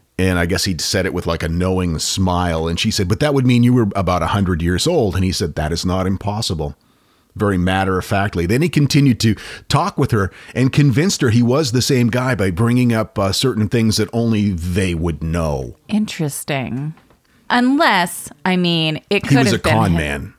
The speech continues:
Speaker 2: Right.
Speaker 1: That could
Speaker 2: Yeah,
Speaker 1: have
Speaker 2: that's
Speaker 1: been.
Speaker 2: what it sounds like to me.
Speaker 1: Mm.
Speaker 2: Entirely.
Speaker 1: So he traveled extensively throughout Europe over the next forty years. Here are some of the many accomplishments that are attributed to, to this man.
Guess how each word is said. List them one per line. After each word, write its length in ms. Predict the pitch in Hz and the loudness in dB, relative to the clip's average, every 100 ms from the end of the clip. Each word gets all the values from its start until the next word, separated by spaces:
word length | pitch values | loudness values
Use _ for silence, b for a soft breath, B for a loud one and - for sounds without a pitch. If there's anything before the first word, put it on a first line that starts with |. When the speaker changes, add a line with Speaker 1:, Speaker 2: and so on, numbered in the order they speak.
| _ B | _ B
Speaker 2:
Right. 380 | B 339 415 294 | B 2 4 2
Speaker 1:
That 160 | 156 208 | 0 0
could 80 | 220 | 0
Speaker 2:
Yeah, 60 | |
Speaker 1:
have 100 | - | 2
Speaker 2:
that's 140 | 240 247 | 2 0
Speaker 1:
been. 80 | 269 | 0
Speaker 2:
what 100 | 277 | 0
it 100 | 254 | 0
sounds 300 | 302 349 311 | 0 0 -2
like 160 | 220 | -2
to 120 | - | 0
me. 440 | 240 311 190 131 170 | 0 0 -2 -2 -2
Speaker 1:
Mm. 300 | 117 80 71 - | -2 -4 -6 -6
Speaker 2:
Entirely. 1080 | 101 101 98 - 233 285 302 185 - 143 - B B B B B B | -2 0 -2 -2 0 0 0 0 -2 -6 -10 B B B B B B
Speaker 1:
So 200 | - 151 | 0 2
he 100 | 160 | 2
traveled 400 | - 254 285 180 | 2 0 2 0
extensively 880 | 135 - 214 233 233 147 113 82 - | 0 -2 0 2 2 2 2 -2 -8
throughout 360 | - 147 139 104 | -4 0 2 2
Europe 360 | 120 131 101 110 | 2 2 0 -2
over 160 | 107 | 0
the 80 | 107 | 0
next 220 | 104 95 | 0 -2
forty 280 | - 117 98 | -2 0 2
years. 340 | 104 92 90 - B | 0 0 -2 -6 B
Here 240 | B 233 196 | B 2 2
are 80 | 156 | 2
some 160 | 156 | 2
of 80 | 135 | 2
the 220 | 113 104 | 2 2
many 400 | 104 113 143 170 | 2 4 4 4
accomplishments 800 | 123 - 110 104 95 95 90 - | 2 2 0 0 -2 -2 -2 -4
that 320 | 95 98 90 - | -4 -2 -2 -4
are 300 | 90 87 90 | -4 -4 -4
attributed 600 | 85 - 101 87 78 71 | -4 -2 0 0 -2 -4
to, 280 | - 85 78 - | -2 0 0 -2
to 120 | 87 | -4
this 220 | 78 71 | -2 -2
man. 240 | 80 71 | -2 -4